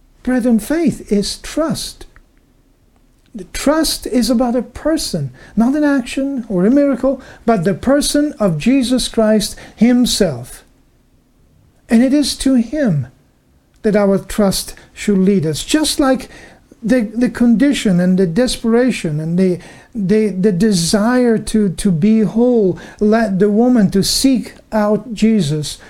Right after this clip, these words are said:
So should our concerns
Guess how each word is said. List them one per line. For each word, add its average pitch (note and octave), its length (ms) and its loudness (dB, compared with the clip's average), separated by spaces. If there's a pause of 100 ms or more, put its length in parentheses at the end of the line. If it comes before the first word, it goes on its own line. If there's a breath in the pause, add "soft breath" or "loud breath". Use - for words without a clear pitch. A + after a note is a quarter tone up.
(180 loud breath)
So B3 560 0 (960)
should - 340 -4
our A#3 420 0 (400)
concerns G#3 1080 0